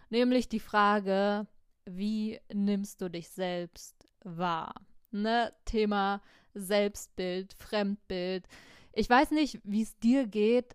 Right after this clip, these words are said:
aber ich finde es immer unglaublich spannend zu hören, wie andere Menschen mich sehen, beziehungsweise auch dadurch ein bisschen zu erkennen, okay, wie sehe ich mich, wie sehen andere mich? Ich, ich erzähl dir dazu kurz, ähm,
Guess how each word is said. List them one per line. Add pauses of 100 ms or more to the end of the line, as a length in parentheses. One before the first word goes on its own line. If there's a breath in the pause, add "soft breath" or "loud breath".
aber (160)
ich
finde
es
immer (120)
unglaublich
spannend
zu
hören, (380)
wie
andere
Menschen
mich
sehen, (160)
beziehungsweise (220)
auch (180)
dadurch
ein
bisschen
zu
erkennen,
okay, (420 soft breath)
wie
sehe
ich
mich,
wie
sehen
andere
mich? (1300 soft breath)
Ich, (240)
ich
erzähl
dir
dazu
kurz,
ähm,